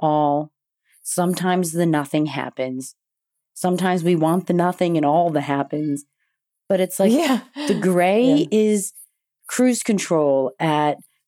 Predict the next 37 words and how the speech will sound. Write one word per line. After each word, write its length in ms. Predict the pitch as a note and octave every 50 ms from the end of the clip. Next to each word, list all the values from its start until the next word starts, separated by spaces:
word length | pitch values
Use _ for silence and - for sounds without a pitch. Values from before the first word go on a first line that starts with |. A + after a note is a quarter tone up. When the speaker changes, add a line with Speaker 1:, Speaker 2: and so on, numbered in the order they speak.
| _ _ _
Speaker 1:
seventy-three 720 | - - - - - A3 A3 G#3+ A#3 A#3+ A#3 A3 A3+ A3+ A3
miles 340 | G#3 G#3 G3+ G3 F#3+ F#3+ F#3
per 180 | - - G3+ F3+
hour 440 | E3 D3+ D3 D3+ E3 E3 C#3+ D3 - - _ _ _ _ -
on 140 | F3 E3+ E3
a 60 | D3+
summer 420 | D#3 - - - G3+ G3 G#3 G#3 G#3
day 500 | F#3 E3+ F#3+ E3+ E3+ E3+ D#3+ D#3 D#3 D#3 _ _ _ -
with 180 | E3 E3+ E3
your 60 | E3 D3+ -
favorite 340 | - E3+ E3 E3 E3 D#3 - -
song 260 | D#3+ C#3+ C#3+ C#3 C3+
on. 220 | - - - - - _ _ _ _ _ _ _ _ _
That's 400 | D#3+ F3 F#3+ F#3+ A3 - - -
the 120 | - - G3
gray. 480 | D#3+ E3+ E3+ F#3 F3+ E3 D#3 C#3 - _ _ _ -
Speaker 2:
Ooh. 760 | B3+ D#4+ G4 G#4+ G#4+ F4+ B3 G#3 F#3 F3 E3+ E3+ E3 E3+ F#3 F#3
Speaker 1:
That's 320 | G3+ G3 F#3+ G#3+ G#3+ - -
the 140 | - A3
Speaker 2:
That 60 | G3+ - -
Speaker 1:
fucking 320 | G3 F#3+ - A#3 - F#3
Speaker 2:
sounds 160 | F#3 E3+ -
Speaker 1:
gray. 220 | - - A3 - -
Speaker 2:
so 40 | C#4
pleasant. 540 | B3 C#4 E4+ - - G3+ E3 E3 - - - _ _ _ _ _
Speaker 1:
Right? 320 | - F3 F#3 G3+ A#3 B3+ - - _ _ -
Speaker 2:
And 140 | - A3+ A3+
again, 300 | A#3+ A3 C4+ C4 C4+ B3+
I 140 | A3 A3
think 220 | A3 A#3+ A#3+ A#3 A#3+
that 180 | C4 B3+ B3
shows, 560 | - - - - A3 A3 A3 G#3+ G#3+ G#3+ G3+ G3+
like, 160 | F#3+ F#3 - _ _ _ - - - - - G3+ - _ _ F#3 F#3 F#3
your 340 | G3 A3 A3 A3+ B3 C4
description 640 | B3+ A#3+ A#3+ A3+ - - - G#3 G#3 - - G3 F3+
of 140 | F3 D#3+ E3+
that. 400 | D#3 D3+ D3 C#3+ D3 - -